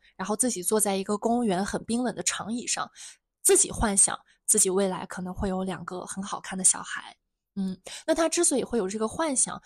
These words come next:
是因为在这一集，呃，之前，应该是前几集，其实有一个情节是 Robin 被医生诊断出她不能够怀孕。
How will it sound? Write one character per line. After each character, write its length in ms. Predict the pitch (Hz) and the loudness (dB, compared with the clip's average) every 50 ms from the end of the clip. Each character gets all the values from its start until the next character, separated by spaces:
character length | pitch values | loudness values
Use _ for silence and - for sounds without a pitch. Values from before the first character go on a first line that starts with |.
| - - - | -16 -10 -4
是 160 | - - 285 | -2 0 0
因 120 | 285 277 277 | 0 2 2
为 100 | 269 262 | 2 4
在 140 | 277 269 | 4 2
这 180 | 269 - 311 294 | 2 0 0 0
一 100 | 262 240 | 0 0
集， 380 | 233 - - - 190 190 196 - - - _ - | 2 2 2 2 2 -2 -6 -8 -12 -14 _ -6
呃， 120 | 185 180 180 | -6 -4 -2
之 180 | - - 294 | 0 2 4
前， 360 | 302 - - - 180 - - - | 6 4 4 4 0 -6 -6 -6
应 60 | 247 | -2
该 100 | 262 285 | -2 -2
是 120 | 277 - | 0 2
前 280 | - - - 190 208 226 | 2 2 2 0 -2 -2
几 140 | - 220 175 | -2 -2 0
集， 300 | - - 160 147 185 - _ - - - | 0 0 -2 -2 -8 -12 _ -20 -10 -4
其 160 | - - - - | -2 0 0 2
实 100 | - 254 | 2 2
有 100 | 226 180 | 2 0
一 120 | - - | 0 -2
个 100 | - 220 | 0 2
情 260 | 208 - - 202 214 | 2 2 2 0 -2
节 220 | 226 - 202 190 196 | -4 -2 -2 0 2
是 260 | - - - 220 208 - - - - - - | 2 2 2 0 -2 -6 -8 -14 -16 -2 2
Robin 460 | - 240 240 254 - 262 214 196 202 | 4 6 6 6 4 2 -2 -2 0
被 180 | - 226 220 214 | 0 2 2 2
医 180 | - - 233 | 0 0 0
生 220 | 233 - - 254 254 | 2 2 2 2 0
诊 240 | - 208 - - | 0 0 -2 -2
断 220 | - 226 214 208 202 | -4 -4 -2 -2 -2
出 280 | - - - 214 220 - _ _ _ | -4 -4 -4 -4 -6 -8 _ _ _
她 140 | - - | -6 -6
不 140 | 247 247 294 | -4 -2 -2
能 120 | 262 190 175 | -4 -2 -2
够 140 | 170 190 | -2 -2
怀 220 | 190 - - - - | -2 -2 -6 -8 -6
孕。 260 | - 190 190 175 - | -6 -6 -6 -8 -10